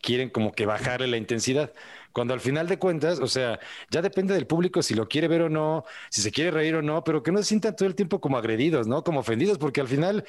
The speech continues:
hay que entender cómo es el mexicano, y el mexicano se ríe hasta de la muerte, o sea, se ríe hasta de las desgracias.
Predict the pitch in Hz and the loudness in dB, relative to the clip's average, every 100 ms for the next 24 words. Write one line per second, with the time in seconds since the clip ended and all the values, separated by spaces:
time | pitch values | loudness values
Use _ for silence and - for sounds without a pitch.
0 | - - - - 165 175 143 139 175 170 | -10 -16 -14 -6 -4 -2 0 0 0 0
1 | 175 160 165 127 107 107 160 160 87 - | 0 2 0 0 -2 -2 -2 -2 -6 -10
2 | _ 120 120 104 143 160 160 117 147 165 | _ -2 -2 -2 -4 -2 0 0 2 0
3 | 117 101 104 143 175 90 - 107 120 117 | 0 0 2 0 0 -2 0 0 0 2
4 | 165 165 123 107 104 104 127 151 110 - | 0 0 -2 -2 0 0 0 2 0 -2